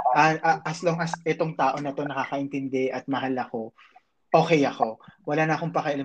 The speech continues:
sa sasabihin ng iba. Hindi mo ako matanggap, okay na ako.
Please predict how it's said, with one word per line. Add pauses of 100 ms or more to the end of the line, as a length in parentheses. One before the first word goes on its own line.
sa
sasabihin
ng
iba. (320)
Hindi
mo
ako
matanggap,
okay
na
ako.